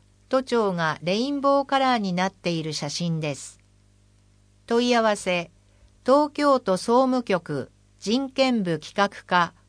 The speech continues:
パートナーシップ宣誓制度担当。電話零三五三八八の二三三七。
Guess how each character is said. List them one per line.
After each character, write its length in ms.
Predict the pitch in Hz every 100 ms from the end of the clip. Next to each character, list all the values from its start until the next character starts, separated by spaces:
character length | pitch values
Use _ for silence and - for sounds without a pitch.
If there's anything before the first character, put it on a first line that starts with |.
| -
パ 200 | 233 277
ー 40 |
ト 160 | 285 277
ナ 220 | 269 254
ー 40 |
シ 200 | 254 -
ッ 60 | 247
プ 200 | - 170
宣 300 | - 214 269
誓 280 | - 262 262
制 300 | - 254 240
度 160 | 170
担 300 | 156 170 170
当。 400 | 170 156 139 - - _ _ _ _ _ _ -
電 280 | 185 202 185
話 260 | 175 160 - -
零 300 | 185 247 262
三 420 | - 233 180 143 _ _ _ _ -
五 280 | 214 285 285
三 380 | - 285 240
八 340 | 180 175 - 254
八 360 | - 262 180
の 260 | 165 131 131 _ _ -
二 300 | 185 262 277
三 380 | - 269 247 170
三 420 | - 196 208 202
七。 340 | 185 160 117